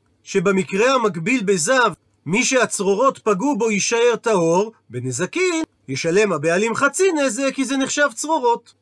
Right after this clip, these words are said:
ומביאה הגמרא, תניא כבתי דרבא, ברייתא כסייעתא לדברי רבא. בהמה מועדת לשבר בדרך הילוכה. כיצד? בהמה שנכנסה לחצר הניזק והזיקה בגופה דרך הילוכה, או ובשערה דרך הילוכה,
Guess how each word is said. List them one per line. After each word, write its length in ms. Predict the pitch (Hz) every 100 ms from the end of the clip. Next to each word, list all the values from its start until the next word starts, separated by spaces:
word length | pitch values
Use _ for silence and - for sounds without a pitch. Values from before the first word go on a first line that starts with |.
| _
ומביאה 380 | 165 233 294 320
הגמרא, 420 | 285 277 240 185
תניא 340 | 185 339 359 226
כבתי 400 | 233 220 233 269
דרבא, 480 | 320 277 240 220 233 - _ 113
ברייתא 480 | 156 277 320 226 214
כסייעתא 540 | 247 - 285 330 -
לדברי 480 | 220 214 208 170 190
רבא. 320 | 180 165 127 110 _ _
בהמה 420 | 127 247 262 277 311
מועדת 360 | 277 240 269
לשבר 400 | 233 - 196 214
בדרך 400 | 226 185 190 180
הילוכה. 340 | 208 190 - 131 -
כיצד? 420 | 311 285 269 240 190 _
בהמה 300 | 147 208 285
שנכנסה 540 | 302 285 202 226 - 247
לחצר 440 | 269 214 220 226
הניזק 440 | 226 202 151 180 208
והזיקה 440 | 220 226 302 -
בגופה 440 | 214 196 196 220 226
דרך 320 | 190 190 185
הילוכה, 420 | 208 196 - 147 160 _ _ 247
או 340 | 294 285 254
ובשערה 680 | 208 233 - 277 247 220 165
דרך 360 | 151 151 139
הילוכה, 380 | 156 151 156